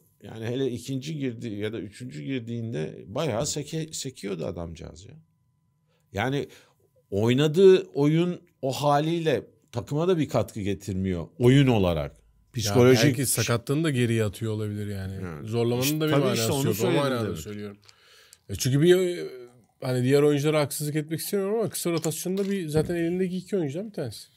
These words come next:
Speaker 2: E, Şemuz'u ayrı tutalım. E, Guduric işte Henry. Üretebileceği.
Speaker 1: Ha, bu arada Guduric'e de esas pa-, paragrafı oradan açalım. Hadi Guduric ya, biraz istikrar ya. Senin ne kadar yetenekli olduğunu herkes biliyor, değil mi?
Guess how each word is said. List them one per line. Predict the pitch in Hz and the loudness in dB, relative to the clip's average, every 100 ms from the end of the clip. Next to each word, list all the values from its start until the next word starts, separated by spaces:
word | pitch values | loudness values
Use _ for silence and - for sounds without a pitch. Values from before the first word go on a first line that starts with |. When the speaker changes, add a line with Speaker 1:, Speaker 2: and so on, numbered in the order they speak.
| _ _ _ _ _ _ _ _ _ _ - - | _ _ _ _ _ _ _ _ _ _ -16 -8
Speaker 2:
E, | |
Şemuz'u | 95 139 131 135 143 | -2 0 2 2 2
ayrı | 135 147 156 | 4 4 0
tutalım. | 127 147 - _ _ _ | -4 -4 -8 _ _ _
E, | 110 110 | -10 -4
Guduric | 143 131 101 | -2 -2 -6
işte | - 220 220 - _ | -4 -4 -4 -14 _
Henry. | 240 226 131 - _ _ _ _ | -4 -2 -2 -8 _ _ _ _
Üretebileceği. | 127 135 139 127 123 127 123 120 | 0 2 2 0 0 0 6 10
Speaker 1:
Ha, | |
bu | 117 | 12
arada | 143 170 | 12 12
Guduric'e | 151 151 156 139 175 | 12 8 6 6 6
de | 175 147 | 4 2
esas | 113 107 131 | 0 4 4
pa-, | - 139 - 101 - - | 4 4 4 -4 -14 4
paragrafı | 120 135 143 131 139 | 8 8 8 4 6
oradan | 147 147 151 | 6 6 4
açalım. | 123 110 92 | 4 2 4
Hadi | 120 151 | 4 4
Guduric | 131 135 127 - 120 | 2 0 -4 -2 2
ya, | 107 104 | 2 2
biraz | 123 139 127 | 2 2 2
istikrar | 123 - - 131 131 | -2 -4 -2 2 4
ya. | 107 98 | 4 2
Senin | - 123 123 | 0 -2 -2
ne | 127 | -2
kadar | 123 127 | 0 0
yetenekli | 123 117 123 120 123 | 0 -2 -4 -4 -2
olduğunu | 117 113 120 117 | 0 0 -2 0
herkes | 120 107 117 101 | 0 0 -2 0
biliyor, | 101 117 101 82 104 | 0 2 2 0 0
değil | 151 | 2
mi? | 180 | 0